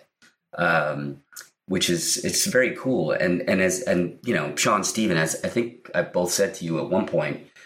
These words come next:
um, you know, the key design principle here is to build with, not for, right? And so the importance of that, of that group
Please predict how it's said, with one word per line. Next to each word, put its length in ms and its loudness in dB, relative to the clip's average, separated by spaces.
um, 640 0
you 80 2
know, 240 0
the 680 2
key 420 2
design 560 2
principle 800 0
here 540 0
is 240 2
to 140 2
build 480 0
with, 320 0
not 360 -2
for, 440 -2
right? 380 2
And 140 0
so 680 0
the 140 2
importance 560 2
of 60 -2
that, 260 0
of 100 -2
that 240 0
group 420 -8